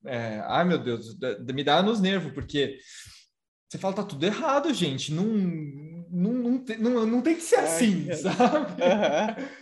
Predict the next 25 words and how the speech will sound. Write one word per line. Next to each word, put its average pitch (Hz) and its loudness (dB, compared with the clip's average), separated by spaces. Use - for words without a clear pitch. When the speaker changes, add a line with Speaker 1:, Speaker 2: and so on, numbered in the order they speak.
Speaker 1:
Então, 190 -2
é, 196 -4
é, 180 -8
existe 160 -2
uma 269 -4
toxicidade 185 -2
muito 180 -2
grande 175 0
nesses 139 -8
modelos, 117 -6
inclusive 175 -4
a - 0
gente 240 -6
vai 254 2
ver 185 -2
essa 180 -6
toxicidade 165 -6
sendo 190 -6
representada 196 -6
nas 185 -8
plataformas 233 -2
de, 139 -2
de 123 -12
comunicação, 120 -10
né? 107 -12